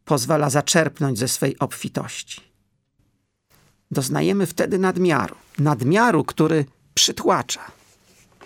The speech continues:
Stąd ból, krzyk, wyczerpanie i zmęczenie, ale i nieopisane szczęście.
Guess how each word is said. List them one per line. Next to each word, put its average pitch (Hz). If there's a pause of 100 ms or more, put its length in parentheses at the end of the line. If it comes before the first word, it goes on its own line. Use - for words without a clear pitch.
(140)
Stąd 117
ból, 165
krzyk, - (120)
wyczerpanie 135
i 117
zmęczenie, 120 (400)
ale 151
i 156
nieopisane 170
szczęście. -